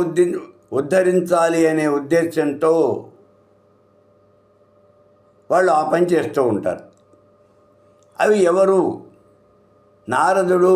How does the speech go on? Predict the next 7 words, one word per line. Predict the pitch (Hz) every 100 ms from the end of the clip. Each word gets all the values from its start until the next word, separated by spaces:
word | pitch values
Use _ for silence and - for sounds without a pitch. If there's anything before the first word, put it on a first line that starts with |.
| 175
మొదలైనటువంటి | 165 160 160 160 156 156 151 147 147
వాళ్ళంతా | 143 135 131 143
కూడా | 139 156 135
ఈ | 139 135
కోవకి | 151 135 123 135
చెందిన | 120 117 110
వాళ్ళే. | 104 101